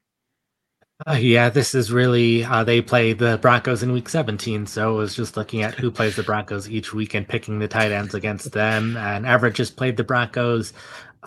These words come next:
Five receptions for thirty-nine yards isn't all that great in terms of fantasy production, but it's probably better than what a lot of other guys off the waiver wire will be getting in week seventeen. And with how many targets he had, ideally he would have been putting up more fantasy points. We know,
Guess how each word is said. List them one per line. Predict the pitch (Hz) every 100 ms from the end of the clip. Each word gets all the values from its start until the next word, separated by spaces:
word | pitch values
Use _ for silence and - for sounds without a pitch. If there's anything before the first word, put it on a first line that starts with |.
| -
Five | 123 131 127
receptions | 123 - 135 - 120
for | - 104
thirty-nine | 127 117 117 117 110
yards | 107 110 110 107 117
isn't | 131 113 117
all | 127 123
that | 123 113 -
great | 120 120 120
in | 131
terms | 120 131 127 123
of | -
fantasy | 131 127 131
production, | 113 123 120 - 127 117
but | 113 110
it's | 107
probably | - 110 107 107
better | 110 104 104
than | 101 98
what | 104
a | 107
lot | 107 107
of | 101
other | 101 98
guys | 95 95 98
off | 104 104
the | 101
waiver | 98 101 104
wire | 95 95 98 98
will | 98 104
be | 95 101
getting | 95 98 95 98 - - - _
in | 196 143
week | 120 110
seventeen. | - 123 104 101 - 123 113 113 95 _ - - -
And | 123 123 120 120 123
with | 139 139
how | 135
many | 131 131
targets | 120 131 120 117 -
he | 110
had, | 110 113 117
ideally | 110 104 113 113
he | 101 110
would | 110
have | 107
been | 107
putting | - 110 107
up | 107
more | 104 104
fantasy | - 95 104 - 95
points. | - 98 92 -
We | 104
know, | 101 98 95